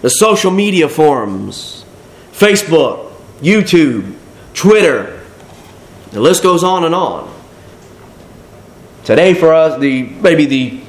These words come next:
generation before us, it would be the phone call. The phone call we pick up would be the, the technology that we would use to purvey our voice.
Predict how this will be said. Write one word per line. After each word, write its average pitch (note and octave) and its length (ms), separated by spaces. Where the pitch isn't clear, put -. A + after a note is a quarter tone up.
generation F#3 500
before F3 280
us, F#3+ 220
it F3 80
would D#3+ 160
be F3 360
the F3 100
phone G#3 380
call. - 600
The D#3+ 120
phone G3+ 320
call F3 260
we D#3 120
pick F3 220
up E3 140
would D3 140
be D#3 180
the, A#2+ 80
the C#3 160
technology E3 920
that C#3+ 120
we E3+ 120
would D#3+ 200
use F3 360
to D#3+ 140
purvey D#3 320
our D#3+ 200
voice. D#3+ 800